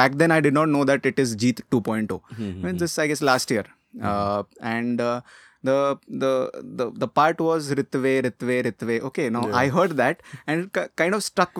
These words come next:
Speaker 1: with me. And two weeks post that, I was calling you Ritve.
Speaker 2: <laughs>
Speaker 1: Though I checked your spelling, I went on website, I was like, "It's Ritviz. Maybe, you know, that's cool hip hop thing nowadays, you call yourself Ritve."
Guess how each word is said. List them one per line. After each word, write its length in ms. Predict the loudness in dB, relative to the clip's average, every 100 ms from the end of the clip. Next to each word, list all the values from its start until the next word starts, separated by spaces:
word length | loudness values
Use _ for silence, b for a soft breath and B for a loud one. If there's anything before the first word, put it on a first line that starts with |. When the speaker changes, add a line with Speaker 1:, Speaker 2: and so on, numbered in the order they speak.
| -2
Speaker 1:
with 100 | -2
me. 200 | -8 -10 b _
And 320 | -4 -2 -4 -10 _ 0
two 140 | 2 2
weeks 180 | -2 -2
post 300 | 0 0 0
that, 280 | -2 -4 -8 _ -20 -2
I 100 | 0
was 120 | 0
calling 280 | 0 0 2
you 80 | 0
Ritve. 360 | -2 -4 -10 -10 _ -16
Speaker 2:
<laughs> 280 | -10 -8 -8 -8
Speaker 1:
Though 480 | -8 2 4 4 0 -2
I 160 | -2
checked 300 | 0 -2 0
your 100 | -2
spelling, 500 | -2 -2 0 0 -2 -4
I 160 | -4
went 280 | -2 -2 0
on 140 | 0 0
website, 360 | -2 -4 -8
I 40 | -8
was 80 | -10
like, 160 | -14 -12
"It's 180 | -10 -6
Ritviz. 420 | -6 -4 -4 -2
Maybe, 360 | 0 0 0 -2
you 100 | -2
know, 100 | -2
that's 200 | -4 -6
cool 340 | -4 0 0
hip 280 | -2 -4 0
hop 200 | -2 0
thing 240 | -2 0
nowadays, 460 | 0 0 0 2 2
you 80 | 2
call 160 | 2
yourself 420 | 2 -2 -2 -4 -4
Ritve." 480 | -6 -4 -4 -4